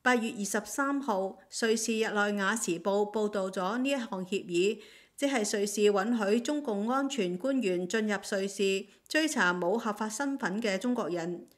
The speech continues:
目的係將呢啲人遣返返去中國。瑞士官方話，該國同六十三個國家有呢種行政慣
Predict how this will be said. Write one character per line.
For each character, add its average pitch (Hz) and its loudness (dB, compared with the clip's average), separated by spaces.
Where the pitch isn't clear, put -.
目 240 4
的 277 0
係 269 0
將 277 2
呢 285 0
啲 277 -2
人 175 -2
遣 240 0
返 226 2
返 262 0
去 220 0
中 240 0
國。 214 -2
瑞 233 8
士 233 2
官 311 2
方 294 4
話， 208 0
該 294 4
國 226 -2
同 185 -2
六 202 -2
十 214 -4
三 285 0
個 220 -2
國 214 -4
家 247 0
有 190 0
呢 247 2
種 226 -4
行 196 -4
政 202 -2
慣 202 0